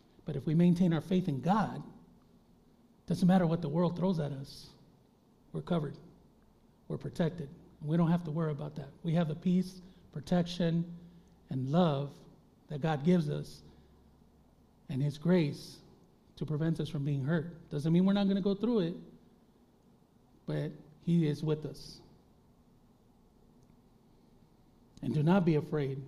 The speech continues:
There are moments where things are gonna be scary. Things are, th-, things will scare you. But rest assured that God is with us,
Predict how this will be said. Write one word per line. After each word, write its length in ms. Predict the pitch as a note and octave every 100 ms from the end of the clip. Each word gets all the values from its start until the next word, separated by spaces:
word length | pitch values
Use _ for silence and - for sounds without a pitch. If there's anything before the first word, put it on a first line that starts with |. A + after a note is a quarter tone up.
| -
There 100 | D#3
are 40 |
moments 360 | D#3+ F#3 G3 F3
where 100 | D#3+
things 240 | D#3+ E3
are 60 | D#3
gonna 160 | D#3+ D#3+
be 180 | D#3
scary. 500 | D3 - F3+ F#3+ D3 C3 -
Things 240 | D#3+ D3+
are, 140 | D#3
th-, 320 | D3+ - E3+ D#3+ -
things 240 | F3+ F3+ E3
will 480 | F3+ F#3+ F#3 F3+ -
scare 360 | - - F3+
you. 260 | E3+ D3 C3+ - - _ _ _ -
But 100 | D#3
rest 240 | F3 F3
assured 300 | F#3 - E3+
that 100 | D3+
God 180 | C#3 D3+
is 140 | C#3+ D#3
with 180 | D3 -
us, 320 | - -